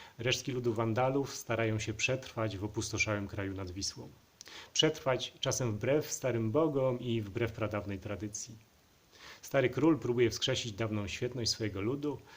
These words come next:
jego synowie ostrzą sobie zęby na tron, jego córka Wanda wariuje z samotności i coś zalęgło się pod królewskim wzgórzem. Możni spiskują, obcy i swoi grożą wojną, a okrutni bogowie pragną zemsty.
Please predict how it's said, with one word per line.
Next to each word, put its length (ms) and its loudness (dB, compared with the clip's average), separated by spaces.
jego 240 0
synowie 680 -2
ostrzą 420 -4
sobie 260 -4
zęby 300 -2
na 120 -2
tron, 420 -2
jego 380 2
córka 540 4
Wanda 480 4
wariuje 480 4
z 80 0
samotności 880 -2
i 420 -6
coś 280 0
zalęgło 400 0
się 120 -4
pod 180 -8
królewskim 480 -4
wzgórzem. 500 -8
Możni 480 4
spiskują, 840 0
obcy 340 -2
i 60 0
swoi 320 0
grożą 380 -2
wojną, 580 0
a 400 0
okrutni 460 -2
bogowie 440 0
pragną 380 -6
zemsty. 420 -10